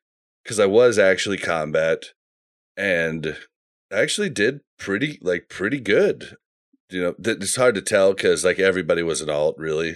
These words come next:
you know, so, you know, it's kinda hard to tell, but that felt good, and I'm hoping to get into some more stuff. A lot of people look down on the P V P gear, but, I mean, my rogue's half P V E gear that's, like, current, like,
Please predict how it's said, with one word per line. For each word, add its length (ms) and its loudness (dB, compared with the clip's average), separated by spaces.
you 160 -8
know, 180 -2
so, 380 -2
you 80 -10
know, 120 -4
it's 160 -8
kinda 240 -2
hard 200 -2
to 40 -20
tell, 260 0
but 360 0
that 180 0
felt 420 0
good, 280 4
and 260 -4
I'm 100 -4
hoping 340 4
to 60 -4
get 220 0
into 300 -4
some 160 -6
more 200 4
stuff. 680 0
A 100 0
lot 180 4
of 80 0
people 260 0
look 220 -2
down 280 4
on 120 0
the 60 -2
P 180 -4
V 120 -2
P 280 -4
gear, 260 0
but, 140 2
I 40 6
mean, 280 -2
my 140 -4
rogue's 400 0
half 400 -2
P 180 -8
V 120 -8
E 300 -6
gear 400 -6
that's, 280 -6
like, 460 -2
current, 580 -4
like, 320 -6